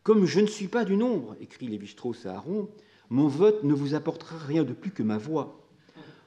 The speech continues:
En revanche, il semble que Louis Chevalier joue un rôle important dans cette faction majoritaire,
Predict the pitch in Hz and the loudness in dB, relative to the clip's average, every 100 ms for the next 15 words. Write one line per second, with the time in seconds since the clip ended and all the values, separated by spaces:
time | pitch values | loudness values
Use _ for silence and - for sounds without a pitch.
0 | _ 170 196 208 240 254 208 - - - | _ -2 2 4 2 2 -2 -6 -14 -20
1 | - - _ - 165 - 262 233 143 147 | -20 -20 _ -14 -10 -4 -2 -2 -2 -2
2 | 139 214 226 170 143 139 170 226 143 165 | -2 -2 -2 0 2 2 2 -4 -4 0
3 | 160 151 160 156 151 - - 143 123 113 | 0 2 2 0 -2 -6 -2 -2 -2 -4
4 | 127 - 131 - 135 110 107 101 95 - | -6 -6 -8 -6 -4 -2 -4 -6 -10 -8
5 | 151 180 175 | -6 -4 -6